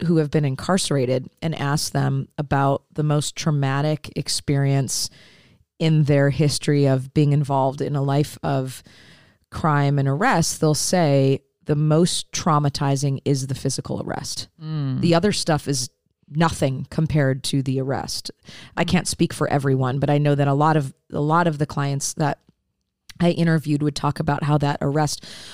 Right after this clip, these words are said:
Speaker 1: haunts them. So we think about, you know, when people say, "Why would you resist arrest?" Because if you're a person of color, arrest doesn't mean twenty-four hours in an overnight jail. It could mean you never see the light of day again.
Speaker 2: It doesn't mean fairness.
Speaker 1: No.
Speaker 2: It doesn't mean justice.
Speaker 1: Doesn't mean protection.
Speaker 2: It doesn't mean protection. Exactly. It's not a, it's not a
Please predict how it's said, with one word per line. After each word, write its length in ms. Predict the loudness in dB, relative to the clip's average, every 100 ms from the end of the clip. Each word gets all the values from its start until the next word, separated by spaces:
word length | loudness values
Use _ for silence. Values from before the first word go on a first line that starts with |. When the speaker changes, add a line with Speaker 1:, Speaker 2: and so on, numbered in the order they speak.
| -12
Speaker 1:
haunts 260 | -2 0 0
them. 160 | -2 0
So 120 | 2
we 120 | 0
think 260 | 0 0 0
about, 320 | 2 2 2
you 60 |
know, 60 | 2
when 100 | 2
people 180 | 2 2
say, 140 | 4
"Why 240 | 4 4 4
would 120 | 4
you 280 | 4 2 -2 0
resist 400 | 2 4 2 2
arrest?" 480 | 0 0 -2 -8 -12 -16 0
Because 280 | 2 4 2
if 120 | 0
you're 140 | 0
a 60 | 0
person 320 | 0 0 0
of 80 | -2
color, 640 | 0 2 2 2 2 -2 -4 _ _ _ _ _
arrest 520 | 2 4 2 2 0 0
doesn't 320 | 2 2 4
mean 320 | 4 6 4
twenty-four 500 | 2 2 2 2 2
hours 300 | 4 4 4
in 60 | 4
an 80 | 4
overnight 400 | 4 2 0 0
jail. 380 | 2 4 4 2
It 80 | 2
could 120 | 4
mean 140 | 4
you 60 | 4
never 200 | 2 2
see 160 | 0 2
the 60 |
light 160 | 0 0
of 80 | 2
day 220 | 4 4
again. 400 | 2 -4 -4 -4
Speaker 2:
It 80 | 0
doesn't 260 | 0 0 0
mean 220 | 0 0
fairness. 760 | -2 -2 0 0 0 -4 0
Speaker 1:
No. 300 | 2 2 2 -2
Speaker 2:
It 120 | -2
doesn't 340 | 0 0 -6
mean 300 | -6 -4 -2
justice. 480 | -2 -2 -4 -6 0
Speaker 1:
Doesn't 160 | 2 4
mean 140 | 2
protection. 520 | 0 -4 -4 -2 -2
Speaker 2:
It 60 | 0
doesn't 320 | 0 -2 -2
mean 200 | -2 -2
protection. 800 | -4 -4 -4 -6 -6 -6 -6 -8 -10
Exactly. 560 | -8 -4 -4 -6 -10
It's 160 | -8 -6
not 160 | -4
a, 140 | -4 -6
it's 120 | -10
not 140 | -8
a 80 | -8